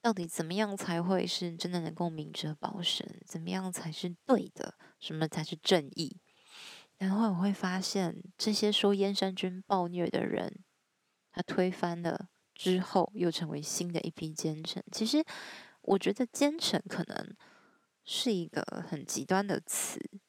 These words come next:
因为我不太知道韩文的确切想表述的是什么。但如果从这部片来说，“奸臣”更多的是要指是权臣，就是你拥有了极高的权力之后，你会怎么样去巩固它？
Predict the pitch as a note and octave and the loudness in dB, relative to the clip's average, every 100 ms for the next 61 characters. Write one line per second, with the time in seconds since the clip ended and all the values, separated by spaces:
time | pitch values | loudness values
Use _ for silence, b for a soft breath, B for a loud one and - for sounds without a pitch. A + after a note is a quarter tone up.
0 | _ _ - A#3+ G#3 - G3+ F#3+ F#3 F#3 | _ _ -4 0 0 0 0 2 2 2
1 | - F3+ - - - - G3+ - F#3+ - | 0 -4 -4 -4 -2 2 2 4 0 0
2 | D#3 - F3 F3 - F3 - - - - | -4 -6 -4 -2 0 0 -4 -4 -6 -8
3 | B B B B B - B3+ G3+ F3+ F3 | B B B B B 2 6 6 6 4
4 | - F3+ D#3+ - G3 G3 - F#3 - - | 2 -2 -2 0 2 2 2 0 0 -4
5 | F3+ - D#3+ E3 E3+ B - - A#3 A#3 | -2 2 2 2 -2 B -2 2 2 2
6 | F3+ D#3+ G#3+ F#3 F3 E3 E3 - F3+ F3 | 0 2 2 4 4 4 4 2 2 2
7 | D3 - - - - - - - C3+ D#3 | 0 -2 -6 -4 -4 0 0 0 -4 -4
8 | - - - F#3+ - B B B B B | -2 -2 -4 -8 -14 B B B B B
9 | - - F#3 F#3+ F#3 E3+ E3 F3+ G3 G#3+ | -8 2 6 6 6 2 2 2 4 4
10 | D#3+ D#3 D3 - F3+ G#3 G#3 G3 D#3+ - | 4 2 2 2 4 6 4 2 2 -2
11 | D#3+ F#3+ F3+ - F3 E3+ F#3 E3+ B B | 0 0 0 0 2 2 2 2 B B
12 | B B B - F#3 C4 A#3 - - D#3+ | B B B 0 4 4 2 -4 -4 -2
13 | C#3 D3 F3+ F#3 G3 E3 D#3 C3+ E3+ D#3 | 0 -2 -2 0 0 0 -2 2 0 0
14 | - D#3 D3+ | -4 -6 -8